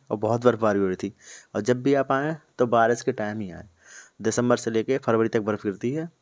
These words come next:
और उसमें जब भी बारिश हो आप आ जाएँ, बारिश के बाद बर्फ़ गिरनी ही गिरनी है यहाँ पे। दोस्तों एक दूसरी वीडियो डालूँगा मैं जिसमें हम इसके दूसरे दिन आए थे, जहाँ ये बर्फ़ गिर रही है देखिए सब में बर्फ़,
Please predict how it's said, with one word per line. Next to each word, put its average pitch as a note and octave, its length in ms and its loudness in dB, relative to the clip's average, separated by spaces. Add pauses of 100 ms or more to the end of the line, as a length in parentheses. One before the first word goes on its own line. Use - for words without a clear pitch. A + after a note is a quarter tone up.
(260)
और G#2 120 0
उसमें A#2+ 180 -2
जब A#2 140 2
भी C3+ 120 4
बारिश A2 340 4
हो G#2 260 2
आप G#2+ 180 0
आ A2 80 4
जाएँ, A#2 200 2
बारिश G#2+ 300 0
के B2 100 -4
बाद A2 200 2
बर्फ़ A#2 220 -2
गिरनी G#2+ 240 2
ही B2 60 2
गिरनी A2 280 0
है G2 60 0
यहाँ F2+ 220 -2
पे। F#2 120 -6 (1300)
दोस्तों A#2+ 300 0
एक A2 140 -10 (160)
दूसरी B2 240 2
वीडियो B2+ 220 2
डालूँगा A2+ 320 2
मैं C3 180 -6 (440)
जिसमें A2+ 220 4
हम C3 120 4
इसके B2+ 220 2
दूसरे A2 340 2
दिन G#2 140 2
आए F#2 120 0
थे, F#2 180 -10 (260)
जहाँ G2 220 0
ये A#2+ 80 4
बर्फ़ A#2 200 4
गिर A2+ 80 4
रही A2+ 140 4
है B2 60 4
देखिए A#2 300 2
सब - 160 -2
में A#2+ 160 4
बर्फ़, A#2 180 6